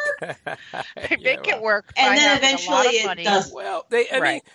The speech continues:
Speaker 1: well, the fans seem to rally around the, the Faith, the, the, uh, sort of plus-size superhero,
Speaker 3: Yeah,
Speaker 1: uh,
Speaker 3: that was
Speaker 1: film.
Speaker 3: the one strong
Speaker 1: That
Speaker 3: book.
Speaker 1: seemed
Speaker 3: I
Speaker 1: to be
Speaker 3: hope it
Speaker 1: catch-,
Speaker 3: gets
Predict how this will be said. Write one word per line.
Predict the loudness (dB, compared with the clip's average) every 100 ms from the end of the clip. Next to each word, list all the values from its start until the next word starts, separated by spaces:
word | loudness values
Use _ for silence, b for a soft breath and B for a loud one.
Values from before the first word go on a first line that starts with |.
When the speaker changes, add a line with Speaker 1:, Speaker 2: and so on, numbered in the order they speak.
| _
Speaker 1:
well, | -6 -4
the | -6
fans | 0 4 4
seem | 2 -4 0
to | 0 -2
rally | -4 2 4 4 2
around | -2 -2 -2 -4
the, | -4 -2 -4
the | -6 -18
Faith, | -18 -4 -4 -4 -12
the, | -12 -12
the, | -12 -12 -8 -6
uh, | -4 -4
sort | -2 -4
of | -4
plus-size | -6 -6 -4 -4 -4 -4
superhero, | -8 -10 -6 -2 0
Speaker 3:
Yeah, | 0 -2 -6
Speaker 1:
uh, | -4
Speaker 3:
that | -2 0
was |
Speaker 1:
film. | -4 -4
Speaker 3:
the | -6
one | -6
strong | -6 -6 -2
Speaker 1:
That | -2
Speaker 3:
book. | -2
Speaker 1:
seemed | -2
Speaker 3:
I | -2
Speaker 1:
to |
be | -2
Speaker 3:
hope | -2
it |
Speaker 1:
catch-, | -2
Speaker 3:
gets | -4